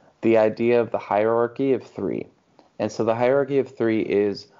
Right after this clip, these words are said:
are you in the, in this next phase of your career development? Are you focused on, uh, a certain skill set you wanna develop? Are you focused on a certain financial number that you need to maintain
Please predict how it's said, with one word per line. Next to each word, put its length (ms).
are 80
you 560
in 280
the, 340
in 140
this 220
next 540
phase 560
of 120
your 140
career 360
development? 580
Are 120
you 160
focused 600
on, 460
uh, 400
a 80
certain 320
skill 400
set 260
you 140
wanna 160
develop? 580
Are 100
you 80
focused 440
on 120
a 40
certain 340
financial 600
number 320
that 120
you 100
need 220
to 80
maintain 640